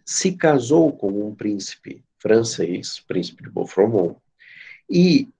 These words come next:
é, em razão das regras vigentes na época, ali por volta dos anos mil e setecentos e muito, mil e oitocentos e pouco, ela tinha, é,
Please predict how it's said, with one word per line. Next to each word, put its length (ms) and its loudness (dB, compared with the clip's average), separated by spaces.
é, 720 6
em 200 8
razão 640 2
das 220 2
regras 500 0
vigentes 640 -6
na 220 4
época, 480 0
ali 240 -2
por 120 -20
volta 300 -2
dos 220 -4
anos 300 -4
mil 180 -4
e 60 -6
setecentos 800 -4
e 40 0
muito, 460 0
mil 160 2
e 80 2
oitocentos 500 2
e 80 0
pouco, 400 4
ela 420 8
tinha, 640 0
é, 1120 4